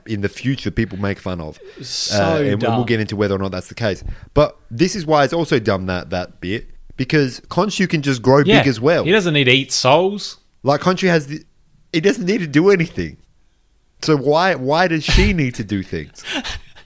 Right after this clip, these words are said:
Speaker 1: And also, what benefit does it have that she's big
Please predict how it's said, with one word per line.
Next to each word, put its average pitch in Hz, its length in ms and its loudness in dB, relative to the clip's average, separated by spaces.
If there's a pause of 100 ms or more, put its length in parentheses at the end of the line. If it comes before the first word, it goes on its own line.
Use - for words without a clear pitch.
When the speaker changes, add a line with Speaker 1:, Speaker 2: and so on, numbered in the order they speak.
Speaker 1:
And 147 120 0
also, 175 380 0 (260)
what 131 320 0
benefit 180 400 2
does 151 180 2
it 151 80 0
have 120 520 0
that 127 180 0
she's 147 320 -2
big 117 500 -2